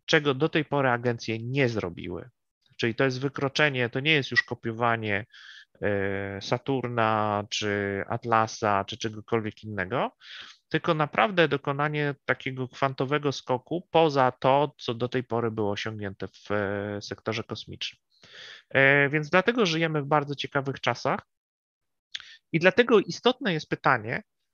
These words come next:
dokąd ta przedsiębiorczość kosmiczna nas zaprowadzi. Powiedziałem o takich wielkich ruchach, ideologiach, można by było powiedzieć, bo powiedzieliśmy sobie o tym, że sektor kosmiczny, ten prywatny, ym,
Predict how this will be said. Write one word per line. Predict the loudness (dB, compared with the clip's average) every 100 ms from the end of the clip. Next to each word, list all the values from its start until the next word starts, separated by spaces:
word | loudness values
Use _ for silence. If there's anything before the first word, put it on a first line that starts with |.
| _ _ -6
dokąd | 0 2 0 0
ta | -2
przedsiębiorczość | -2 -6 -6 -4 -4 -4 -8
kosmiczna | -10 -6 -6 -4
nas | -6 -6
zaprowadzi. | -6 -2 0 0 -2 -16 -10
Powiedziałem | -6 0 2 2 0
o | -4
takich | -6 -6 -10 -2
wielkich | -2 -2 -6 -2
ruchach, | 0 2 0 -2 -10
ideologiach, | 0 4 6 6 6 4 0 -2
można | -10 -8
by | -8
było | -6 -6
powiedzieć, | -6 -8 -8 -8 -10 -12 -16 -20 -20 -16 -10
bo |
powiedzieliśmy | 0 0 2 -4 -4
sobie | -6 -2 0
o | 0
tym, | -4
że | -6
sektor | -4 -4 -6 -6
kosmiczny, | -12 -8 -6 -4 -4 -6 -8 -20 _
ten | -4 0
prywatny, | 2 4 4 2 -2 -6 -6 -10 _ -20 -20 _ _ -4
ym, | 0 0 -4